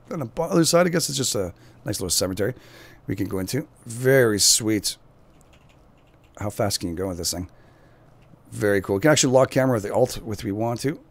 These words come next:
Alt. Lock the camera. Realign the camera.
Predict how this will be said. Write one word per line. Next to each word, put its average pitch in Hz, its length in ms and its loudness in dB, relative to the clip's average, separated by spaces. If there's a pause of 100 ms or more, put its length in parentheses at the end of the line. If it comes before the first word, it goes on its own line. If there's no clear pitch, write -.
(440)
Alt. 120 280 -6 (640)
Lock 107 260 -6
the 107 80 -12
camera. 104 500 -6 (1300)
Realign 101 300 0
the 90 80 -6
camera. 95 440 -4